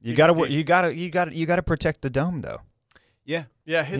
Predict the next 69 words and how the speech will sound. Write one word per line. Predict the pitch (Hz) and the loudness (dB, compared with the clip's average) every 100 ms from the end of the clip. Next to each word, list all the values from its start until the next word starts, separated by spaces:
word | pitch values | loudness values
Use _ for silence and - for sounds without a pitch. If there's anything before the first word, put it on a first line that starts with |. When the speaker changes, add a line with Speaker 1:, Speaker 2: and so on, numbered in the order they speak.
| 139 | 0
Speaker 1:
Yeah. | 196 | -2
Speaker 2:
ju-, | 196 | -2
he | |
didn't | 202 302 | -6 -4
even | 294 | -2
have | 196 | -2
a | |
good | 151 156 | -4 -6
justification | 151 156 117 117 165 127 | -8 -10 -12 -10 -10 -12
for | - - | -18 -20
it. | - | -14
Speaker 3:
It's | 147 | -10
so | - 175 | -4 -2
weird. | 135 131 110 - | -2 -4 -6 -10
Like, | 113 107 _ | -10 -10 _
growing | - 127 120 | -6 -4 -4
up, | 123 | -6
no | 110 110 131 | -6 -4 -4
one | 123 104 | -4 -8
wore | 92 85 | -8 -8
a | |
helmet. | 80 90 71 | -8 -10 -12
I | 101 | -14
mean, | 104 | -14
you | 107 | -10
might | 117 - | -10 -10
see | 110 | -4
a | 123 | 2
Speaker 1:
I | |
Speaker 3:
couple | 143 | 4
Speaker 1:
know, | 220 220 | 4 0
Speaker 3:
people | 113 | -4
Speaker 1:
I | 127 | -4
know. | 226 | -4
Speaker 3:
in | 196 | -6
the | |
mountain | 98 95 | -12 -12
now. | 110 117 | -8 0
Speaker 1:
Yeah. | 190 180 _ 107 | 0 0 _ -12
Speaker 3:
Now | 110 | -12
it's | 107 - - | -12 -16 0
Speaker 1:
Oh, | 135 139 | 4 4
Speaker 3:
the | 107 | 2
Speaker 1:
it's | - | -4
Speaker 3:
exact | - 107 - | -6 -8 -8
reverse | 90 | -2
Speaker 1:
like | 135 127 | 0 2
Speaker 3:
of | 113 | 2
that. | |
Speaker 1:
ninety-eight | 110 120 135 156 127 127 | 2 4 4 2 0 -2
percent, | - 113 110 101 | -2 -2 -2 -4
Speaker 3:
Yeah. | 90 | -4
Speaker 1:
I | |
would | 90 87 | -4 -4
say. | 92 85 | -6 -4
It | 113 | -4
Speaker 3:
It's | 101 | -4
Speaker 1:
is, | 92 | -6
Speaker 3:
crazy. | 85 | -2
Speaker 1:
yeah, | 107 | -4
you | 78 | -2
Speaker 2:
I | 151 | -2
was | 196 | 2
Speaker 1:
gotta, | 135 | 2
Speaker 2:
in | 110 | 2
Speaker 1:
you | 131 | 2
gotta | 143 | 2
Speaker 2:
middle | |
Speaker 1:
be, | 110 | 0